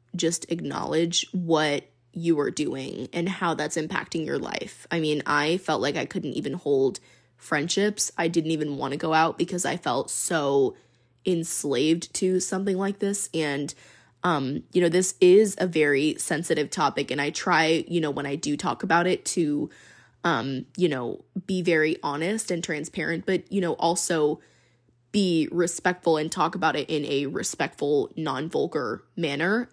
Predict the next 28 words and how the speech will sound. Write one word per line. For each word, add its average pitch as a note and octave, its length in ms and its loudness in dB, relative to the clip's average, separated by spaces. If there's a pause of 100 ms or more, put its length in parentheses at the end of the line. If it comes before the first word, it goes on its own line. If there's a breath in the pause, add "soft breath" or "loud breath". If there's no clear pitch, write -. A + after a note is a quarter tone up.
And D3 500 -2 (600 soft breath)
that's F#3 240 2
just, - 440 0
I F#3+ 80 0
think, F3+ 360 0 (260)
I F#3 80 2
think F#3+ 220 2
a C#4 60 6
lot F3 280 4
of E3+ 80 -2
people E3 320 2
now, D#3 360 2
especially E3+ 380 2
Christian E3+ 420 0
women, D#3+ 260 2
are D3+ 120 2
making D3+ 380 2
it D#3 80 0
a D3+ 60 -2
point D3 240 0
to - 60 -10
talk E3 220 -2
about D3 300 0
sex - 380 -2
and E3 80 0
intimacy D3+ 600 0
and C#3+ 140 -4
how, C#3 540 -2